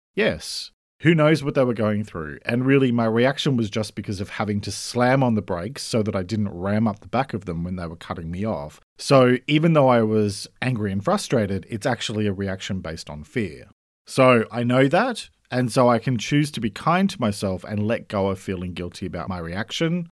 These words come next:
and aim to do better next time. For me, working on my impatience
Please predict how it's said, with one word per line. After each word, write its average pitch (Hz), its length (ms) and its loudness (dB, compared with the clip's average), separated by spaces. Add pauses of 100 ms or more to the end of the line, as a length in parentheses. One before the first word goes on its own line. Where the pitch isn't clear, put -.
and 127 480 0 (160)
aim 123 320 0
to 120 140 -4
do 117 340 0
better 107 340 -4
next 98 340 -6
time. 71 500 -12 (200)
For - 180 -6
me, 127 240 2
working 120 420 2
on 104 120 0
my 95 300 -2
impatience 123 920 -6